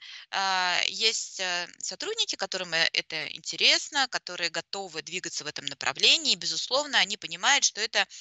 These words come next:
очень серьёзная экспертиза и очень хорошая тема для развития вообще построения карьеры в компании.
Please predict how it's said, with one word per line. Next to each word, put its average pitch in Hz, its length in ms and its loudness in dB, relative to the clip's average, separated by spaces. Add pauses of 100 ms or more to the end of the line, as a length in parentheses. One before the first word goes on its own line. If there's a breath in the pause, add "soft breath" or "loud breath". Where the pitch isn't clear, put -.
(160 loud breath)
очень - 200 6
серьёзная 214 680 2 (340 loud breath)
экспертиза 349 600 0
и 202 280 2
очень - 240 -2
хорошая 190 680 2 (220)
тема 262 260 0
для 185 180 4
развития 180 1200 -2
вообще 208 380 -2 (280)
построения 196 420 2
карьеры 175 360 2
в - 80 -14
компании. - 480 -10